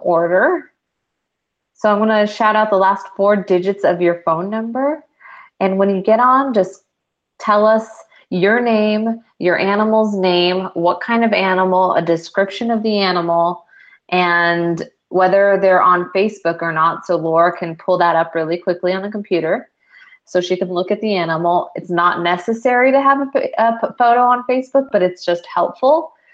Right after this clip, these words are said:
So if you could do that and let us know, that would be great. And one question per caller. So we wanna stick to one theme,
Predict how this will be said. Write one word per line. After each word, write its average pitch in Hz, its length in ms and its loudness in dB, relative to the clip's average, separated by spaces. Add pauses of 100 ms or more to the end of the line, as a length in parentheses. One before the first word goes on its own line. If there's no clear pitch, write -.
(120)
So 190 140 0
if 185 100 0
you 175 80 -4
could 175 260 -6
do 190 180 4
that 185 220 0
and 185 100 -6
let 175 120 0
us 180 200 -4
know, 185 140 -4
that 185 160 0
would 175 120 -4
be 202 140 -8
great. 254 380 -2 (600)
And 185 1000 0
one 214 400 0
question 247 600 -2
per 214 320 0
caller. 190 680 0
So 170 220 2
we 180 120 4
wanna 185 300 0
stick 196 220 -4
to 190 120 0
one 175 440 0
theme, 160 500 -8